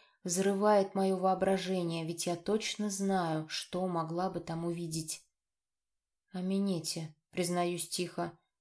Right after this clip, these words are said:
Его приглушённый смех заставляет краснеть щёки.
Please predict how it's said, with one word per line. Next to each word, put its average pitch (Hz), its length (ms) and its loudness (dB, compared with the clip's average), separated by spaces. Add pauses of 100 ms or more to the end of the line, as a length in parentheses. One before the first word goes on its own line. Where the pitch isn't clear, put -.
(200)
Его 185 200 4
приглушённый 214 720 2
смех 233 440 2
заставляет 202 680 2
краснеть 175 520 -4
щёки. 160 540 -4